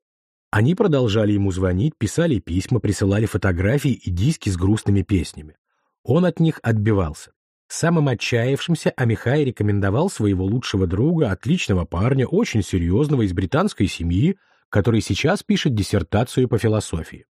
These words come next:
С одной девушкой я даже встретился. В принципе, я считал, что это низко использовать ассоциацию в личных целях, но...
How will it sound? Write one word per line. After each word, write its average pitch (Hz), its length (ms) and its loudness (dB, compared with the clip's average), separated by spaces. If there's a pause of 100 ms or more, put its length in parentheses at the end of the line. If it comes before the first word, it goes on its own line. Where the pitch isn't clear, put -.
(500)
С - 140 -4
одной 117 440 2
девушкой 233 500 0
я 180 160 2
даже 113 300 0
встретился. 92 720 -4 (480)
В - 100 -20
принципе, 202 480 0
я 220 60 2
считал, 196 380 -2
что - 200 -2
это 220 200 -2
низко 240 400 0
использовать 95 480 -2
ассоциацию 107 600 -2
в 107 40 0
личных 120 360 -2
целях, 226 580 0
но... 143 560 0